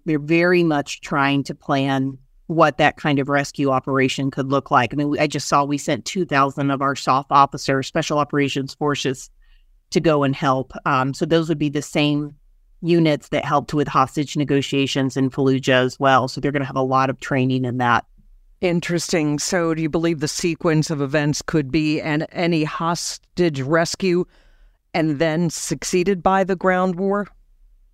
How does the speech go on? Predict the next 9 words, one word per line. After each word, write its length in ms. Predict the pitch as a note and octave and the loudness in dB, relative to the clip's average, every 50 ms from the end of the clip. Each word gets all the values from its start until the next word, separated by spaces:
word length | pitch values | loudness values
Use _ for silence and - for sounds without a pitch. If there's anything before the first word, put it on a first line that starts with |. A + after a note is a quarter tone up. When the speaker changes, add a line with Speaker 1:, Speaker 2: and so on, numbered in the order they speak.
| _ _ _ _ _ _ | _ _ _ _ _ _
Speaker 1:
Yeah, 220 | G#3 G#3 G#3 F3+ B2 | 0 2 2 4 4
I 140 | F3+ G3 | 2 0
think, 320 | F#3+ - A#3+ A3+ A3+ - A3+ | 0 0 0 0 0 0 0
um, 440 | G#3 F#3+ F3 E3+ E3+ E3+ E3 E3 - - | 2 2 2 2 0 -2 -4 -6 -8 -4
and, 160 | - G3 F#3 - - | -2 -2 -2 0 0
and 240 | G#3+ G3 F#3+ F#3+ | 0 0 2 2
my 160 | F#3+ G3 A3+ A#3+ | 2 0 0 0
worry 580 | A3+ G#3 F#3 E3 D3+ D3+ D3+ D3+ D#3 E3 F3 - | 0 -2 -2 -2 -2 -2 -2 -2 -2 -2 -4 -2
is 480 | F3+ D#3+ D3 D3 C#3+ C#3+ C#3+ D3 - | -2 -2 0 0 -2 -4 -6 -8 -12